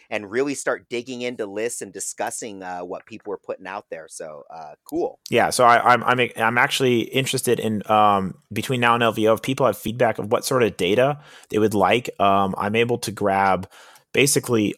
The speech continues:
Speaker 2: all units taken, number of those units, points spent on those units, roles the units, uh, were in,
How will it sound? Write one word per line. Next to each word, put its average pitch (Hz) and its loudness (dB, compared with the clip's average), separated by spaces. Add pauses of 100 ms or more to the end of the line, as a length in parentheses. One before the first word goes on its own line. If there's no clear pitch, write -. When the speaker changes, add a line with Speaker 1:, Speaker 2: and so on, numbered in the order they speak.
Speaker 2:
all 117 6
units 117 -2
taken, 113 0
number 113 2
of 104 4
those 101 0
units, 101 -2
points - -2
spent 113 -4
on 107 -2
those 101 -2
units, 101 -4
roles 113 2
the 113 -4
units, 107 -4
uh, 101 -2
were 104 -4
in, 110 0